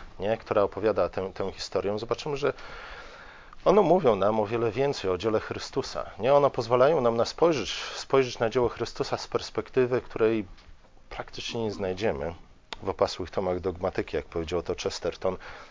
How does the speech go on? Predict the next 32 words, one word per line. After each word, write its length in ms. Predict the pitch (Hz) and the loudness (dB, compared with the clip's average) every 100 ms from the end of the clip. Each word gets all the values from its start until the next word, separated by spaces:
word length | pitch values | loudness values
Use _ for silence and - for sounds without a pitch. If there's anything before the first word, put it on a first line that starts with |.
| - | 4
A 100 | 113 | 4
jednak 280 | 139 147 - | 6 4 4
właśnie 380 | 156 139 - 135 | -2 -2 0 -2
z 80 | - | 0
tego 200 | 165 156 | 0 0
typu 240 | 143 - | -2 -6
historii 500 | 139 - - 175 101 | -8 -10 -4 -4 -2
dowiemy 360 | 90 92 123 127 | -4 -4 -4 -4
się 200 | - 95 | -4 -6
dużo 240 | 101 98 | -4 -2
więcej 460 | 92 113 143 - 78 | -2 -2 -4 -6 -8
o 80 | 76 | -8
tym, 160 | 82 | -8
co 120 | 78 85 | -10 -10
Chrystus 440 | - 104 - 107 | -6 -6 -6 -6
uczynił, 460 | 101 - 90 78 90 - - - - - - - | -6 -4 -2 -4 -6 -10 -18 -18 -18 -20 -20 -8
niż 280 | 95 90 - | -2 -2 -2
z 100 | - | -4
opasłych 600 | - - 98 - - 87 | -4 2 2 2 -4 -4
tomów 340 | - 87 80 | -2 -2 -2
dogmatyki. 640 | 82 80 92 82 - - 85 | -4 -6 -4 -4 -6 -10 -4
Bo, 180 | 113 113 - | -2 -2 0
bo 80 | 135 | 0
rzeczywiście, 460 | 127 151 - - | 0 -6 -6 -6
nie? 300 | 82 113 127 123 - | -4 -2 -4 -8 -10
Jeszcze, 380 | 120 - 117 120 | -10 -2 -2 0
jeśli 340 | 120 120 - | -2 -2 -2
jeszcze 240 | 113 - | -2 2
raz 200 | 120 120 | 4 4
przy-, 340 | - - 110 107 - - | 2 -4 -2 -4 -10 -16
przeczytamy 840 | - - 107 - - 110 110 85 87 - - - - - - | -4 4 4 2 0 2 2 0 -4 -8 -18 -16 -16 -18 -4
Ewangelię, 760 | 104 101 92 90 98 85 85 | 0 2 2 4 4 4 0